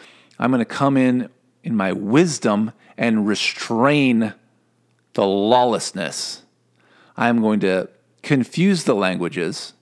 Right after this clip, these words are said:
and send everybody their own way. What I'm not gonna do is leave your lawless pursuit unrestrained, because if I do,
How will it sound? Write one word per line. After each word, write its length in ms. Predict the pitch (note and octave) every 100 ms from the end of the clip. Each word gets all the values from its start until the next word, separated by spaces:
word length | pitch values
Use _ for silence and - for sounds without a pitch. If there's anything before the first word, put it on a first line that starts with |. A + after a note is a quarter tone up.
| _ _ _ _ _
and 160 | - G#2
send 280 | - D3+ D3
everybody 400 | C#3 B2+ B2 B2
their 200 | A2+ G2+
own 240 | G2+ F2+
way. 380 | F2 D#2+ E2 A#2 _ _ _ _ _ _ _ _ _ _
What 120 | - F#2+
I'm 120 | F#2
not 220 | C#3+ F#3+
gonna 180 | E3 B2
do 480 | F#2 G2 G2 F#2+ -
is 220 | B2 G#2 G#2
leave 420 | B2 C3 A#2+ - _ -
your 420 | G#2 A2 G#2+ F#2+ - -
lawless 760 | G#2 G#2+ B2+ D3 D3 C#3+ -
pursuit 760 | - - A2+ - - E3 A#2+ - _ -
unrestrained, 800 | B2+ A#2+ G#2+ - - G2+ F2+ -
because 300 | F#2 A2 F#2+
if 100 | -
I 140 | G2+
do, 640 | F#2 - G#3+ G#3 F3+ E3